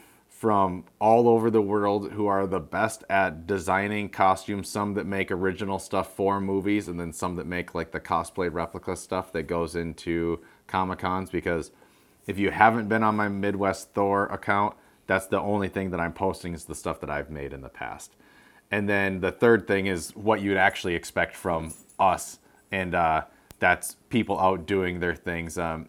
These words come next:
it would be breweries, coffee shops, uh, people out, um, exploring outside, uh, Evan Erickson, uh, different artists from N M U that are doing all their stuff, because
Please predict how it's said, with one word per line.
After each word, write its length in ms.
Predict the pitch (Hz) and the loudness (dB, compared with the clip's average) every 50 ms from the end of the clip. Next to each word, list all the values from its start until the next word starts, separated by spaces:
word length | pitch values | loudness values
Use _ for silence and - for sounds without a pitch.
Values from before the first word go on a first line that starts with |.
| _ | _
it 100 | - 95 | -10 -8
would 200 | 95 92 87 80 | -6 -6 -6 -6
be 360 | 82 90 87 85 85 82 85 - - - - _ - _ _ _ - | -4 -2 -2 0 -2 -2 -4 -8 -14 -20 -20 _ -20 _ _ _ -18
breweries, 800 | - 92 90 120 113 107 104 98 98 95 95 92 90 - - - _ _ _ _ - - - - | -8 0 4 6 6 6 6 6 4 4 2 0 -2 -4 -8 -14 _ _ _ _ -20 -18 -10 0
coffee 360 | - 107 92 90 - 98 85 | 4 6 6 6 4 0 -2
shops, 560 | - - 98 90 85 85 85 - - - - _ _ _ _ _ _ _ _ _ _ _ _ _ _ _ - | -2 0 2 4 4 4 2 0 -6 -14 -16 _ _ _ _ _ _ _ _ _ _ _ _ _ _ _ -6
uh, 260 | 92 85 82 87 82 71 - | -4 -4 -2 -4 -6 -10 -12
people 320 | - - 113 101 98 98 - - | -6 -6 -4 -2 -2 -2 2 4
out, 340 | 98 95 92 92 - - - _ _ _ | 4 4 4 4 0 -4 -12 _ _ _
um, 480 | - 87 82 78 80 80 78 80 82 76 - - | -8 -6 -6 -6 -6 -8 -10 -12 -16 -16 -12 -10
exploring 600 | 98 - - - - 101 101 101 98 92 92 92 | -10 -10 -10 -6 -4 0 0 2 2 0 0 0
outside, 680 | 92 92 87 - - 98 87 87 85 85 82 82 82 - - _ _ _ _ _ | 0 -2 -2 -2 0 2 2 4 4 2 0 -2 -4 -10 -20 _ _ _ _ _
uh, 240 | 87 85 85 82 80 - - - - | -2 -2 0 -2 -4 -8 -12 -8 -2
Evan 280 | 104 107 95 95 98 90 | 0 0 0 0 -2 -4
Erickson, 800 | 92 95 95 95 98 95 - - 104 98 98 95 95 95 95 - - | -2 0 2 2 0 0 -4 -4 -4 -4 -2 -2 -4 -6 -8 -10 -8
uh, 280 | 92 92 90 85 85 82 82 87 90 | -6 -4 -2 -2 -4 -4 -6 -10 -2
different 300 | - 110 104 101 104 - | 0 0 2 2 -2 -2
artists 380 | - 95 95 95 95 92 92 - | 0 2 2 2 2 0 0 -4
from 400 | - - 98 92 90 87 90 - | -6 -2 0 0 0 0 -2 -2
N 160 | 95 98 95 | -2 -2 -2
M 160 | 95 92 92 | -2 -2 -2
U 240 | 92 92 92 98 95 | -2 -2 0 0 0
that 160 | 95 92 80 | 0 -2 -2
are 160 | 87 90 90 | -2 -4 -2
doing 320 | 82 95 95 92 92 92 90 | -2 0 0 0 0 0 0
all 180 | 87 90 92 | 0 0 0
their 140 | 87 92 87 | 0 -2 -2
stuff, 360 | - - - 95 92 - - | -4 -2 -2 -2 -2 -2 -4
because 440 | - 87 76 - 82 78 73 - - | -8 -10 -6 -6 -6 -6 -8 -10 -16